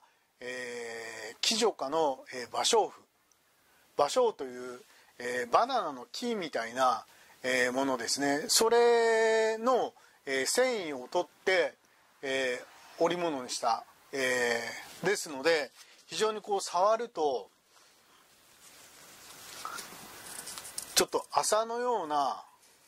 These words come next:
まあ、ちょっとザラザラした、えー、感じですね。のもので、でもこう、糸質はあの、とてもこう、細い繊維なんで、つるっとした、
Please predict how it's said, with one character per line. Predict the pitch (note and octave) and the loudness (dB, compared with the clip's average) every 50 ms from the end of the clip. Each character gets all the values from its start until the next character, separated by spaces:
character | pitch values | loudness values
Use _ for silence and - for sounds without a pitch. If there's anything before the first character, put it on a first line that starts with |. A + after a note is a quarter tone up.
| - - _ _ _ _ - - _ _ - - - - - - - - - - | -20 -20 _ _ _ _ -20 -20 _ _ -20 -20 -20 -20 -20 -20 -20 -8 -4 -2
ま | E3 | 0
あ、 | D3+ | 0
ち | - | 0
ょ | G#3 | 0
っ | - | 0
と | D#3 C3+ | -2 -4
ザ | B2+ F#3 G#3+ | -2 0 0
ラ | G#3+ G3+ E3+ | 0 0 -2
ザ | D3+ C3+ B2 | -4 -6 -8
ラ | A#2+ G#2+ | -8 -10
し | - - | -10 -10
た、 | A#2 A2 G#2+ - - - B2 | -10 -12 -12 -14 -16 -16 -14
え | B2 A#2+ A#2 A#2 A#2 A#2 A#2 A#2 G#2+ | -12 -10 -10 -8 -8 -8 -8 -10 -8
ー、 | - | -4
感 | - C3+ C3 C3 | -2 -2 -2 -2
じ | A#2+ A#2+ A#2+ | -4 -6 -4
で | B2+ A2+ | -4 -4
す | - - | -4 -4
ね。 | A2 G2+ G2 G2 G2+ - - - - - - - - - - - - - - - - - - - - | -6 -8 -10 -10 -12 -14 -20 -20 -20 -20 -20 -20 -20 -20 -18 -16 -16 -16 -16 -16 -18 -18 -10 -4 0
の | G3 G3+ G3+ | 0 0 0
も | G3+ G#3 | 0 0
の | G3+ G3+ F#3+ | 0 0 0
で、 | E3 D#3 C#3 A#2+ A2 - _ _ _ _ _ _ _ _ _ _ - | 0 0 0 -2 -4 -10 _ _ _ _ _ _ _ _ _ _ -2
で | B3+ B3 | 0 0
も | A3+ G#3 | -2 -4
こ | - G#3+ G3 F#3 | -2 0 0 0
う、 | F3+ | -2
糸 | E3 - B3+ B3 - | -4 -6 -6 -4 -4
質 | - - - B3 | -4 -2 0 2
は | B3 B3 | 2 2
あ | A#3+ | 2
の、 | A#3+ A#3 A#3 A3 | 0 -2 -4 -4
と | - - G3 | -4 -6 -4
て | - A#3 | -2 -2
も | A#3 A3+ A3 G3 | 0 0 -2 0
こ | - A3 A3 G#3+ G#3 G3+ G3+ G3+ | 2 2 4 6 6 6 4 4
う、 | F#3+ - _ _ _ _ _ _ _ _ _ _ - - | 2 -2 _ _ _ _ _ _ _ _ _ _ -6 -4
細 | F#3 - - B3+ B3 - | -2 2 2 0 0 0
い | |
繊 | - - E3+ D#3 D3+ | -4 -6 -6 -6 -8
維 | C#3 | -10
な | B2+ A#2+ | -12 -14
ん | A#2 A#2+ | -14 -12
で、 | A#2+ B2+ A#2+ A2+ G#2+ _ - - - - - - _ _ | -8 -6 -6 -6 -6 _ -20 -20 -20 -20 -20 -20 _ _
つ | - - A3 A3+ | 0 2 2 2
る | C4 C#4 | 0 -2
っ | A#3 | -4
と | _ - D3+ | _ -8 -8
し | - - | -6 -2
た、 | - E3+ - A#3+ A#3 | 2 4 4 4 2